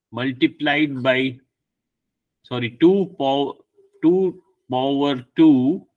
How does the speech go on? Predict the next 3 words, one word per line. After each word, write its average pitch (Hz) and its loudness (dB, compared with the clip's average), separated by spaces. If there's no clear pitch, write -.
multiplied 156 -2
by 143 -4
three 208 -4